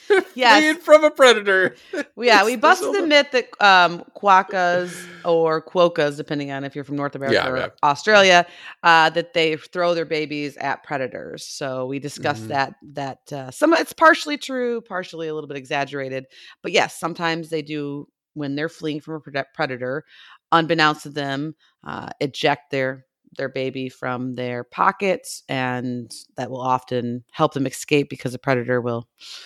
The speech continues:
Speaker 2: well, go after the baby. So, but they're still the world's happiest animal, and they're super cute,
Speaker 1: <laughs>
Speaker 2: and you gotta check out
Speaker 1: Gotcha.
Speaker 2: the episode,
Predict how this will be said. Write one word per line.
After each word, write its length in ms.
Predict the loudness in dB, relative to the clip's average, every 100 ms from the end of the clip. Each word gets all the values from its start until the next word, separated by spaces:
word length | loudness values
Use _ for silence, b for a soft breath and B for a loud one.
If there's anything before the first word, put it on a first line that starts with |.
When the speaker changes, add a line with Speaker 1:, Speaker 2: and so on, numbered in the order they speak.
| B _
Speaker 2:
well, 300 | -6 -6 -10 _ _ _
go 140 | -8 -6
after 180 | -6 -6
the 80 |
baby. 360 | 0 0 0 -10 _ B B B B
So, 1200 | -8 2 6 6 6 4 4 2 0 0 -4 -6 4
but 260 | 6 6 2
they're 120 | -6
still 220 | 0 0
the 80 | 2
world's 240 | 2 2
happiest 400 | 2 2 2 -4 -2
animal, 360 | -2 -2 -4
and 120 | -2
they're 100 | -4
super 360 | -4 -6 -8 -8
cute, 500 | -6 -2 0 0 -4 _
Speaker 1:
<laughs> 60 |
Speaker 2:
and 200 | -2 -2
you 80 | 2
gotta 180 | 2 2
check 160 | -2
out 140 | 0 0
Speaker 1:
Gotcha. 100 | 2
Speaker 2:
the 40 |
episode, 720 | 2 0 -2 0 2 0 -2